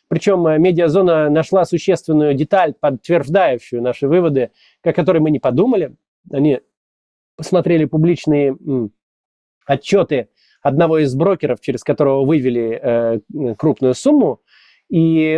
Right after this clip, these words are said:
обнаружили, что эта сумма присутствует у него прямо в отчетности, что она была там получена, э, там, так, а не иначе, но именно эта сумма там присутствовала, то есть они смогли подтвердить независимо из другого источника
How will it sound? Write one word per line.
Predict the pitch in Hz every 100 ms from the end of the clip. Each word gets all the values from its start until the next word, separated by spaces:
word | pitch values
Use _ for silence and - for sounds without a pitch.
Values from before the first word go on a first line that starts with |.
| 160
обнаружили, | 170 180 220 190 180
что | - -
эта | 170
сумма | - 262 226 160 - 170
присутствует | 170 160 226 - 160 165
у |
него | 170 208 180
прямо | 175 160 123
в |
отчетности, | 175 - 190 120 107 _ 101
что | - 127 120
она | 131 127 120
была | 127 131 117
там | 113 107
получена, | 151 165 - 127 117 113 113
э, |
там, | - 110
так, | 101 165 139
а |
не | 131 156
иначе, | 269 - 170
но |
именно | 180 214 196
эта | 196 165
сумма | - 208 160 - _ _ _ -
там | 180
присутствовала, | 175 180 311 202 139
то |
есть | 151
они | 190
смогли | 190 180 190
подтвердить | 156 147 170 165 151
независимо | 151 151 202 220 185 147
из | 139 123
другого | 151 175 131
источника | 131 - 185 170 135 143